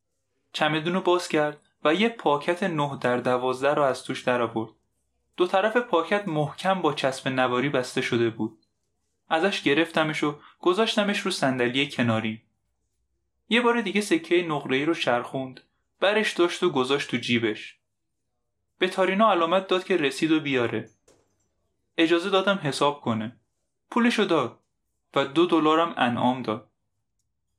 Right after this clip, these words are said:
خندیدم. گفت: «چی انقدر خنده داره، مت؟»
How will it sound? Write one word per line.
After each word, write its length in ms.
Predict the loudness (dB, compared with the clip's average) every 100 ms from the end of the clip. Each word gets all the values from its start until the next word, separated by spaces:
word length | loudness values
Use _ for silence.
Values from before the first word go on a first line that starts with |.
| _ _ _ _ _ _ _ _ _ _ _ _ _ _ _
خندیدم. 720 | -6 -2 -2 -2 -2 -2 -4 _ _ _ _ _ _ _ _ _ _ _ _ _ _ _ _ -4
گفت: 360 | -2 -2 -6 _ _ _ _ _ _ _ -4
«چی 240 | 2 4
انقدر 240 | 4 2
خنده 440 | -2 0 -2 0 0
داره، 240 | 2 0
مت؟» 500 | 2 0 -2 -10 -20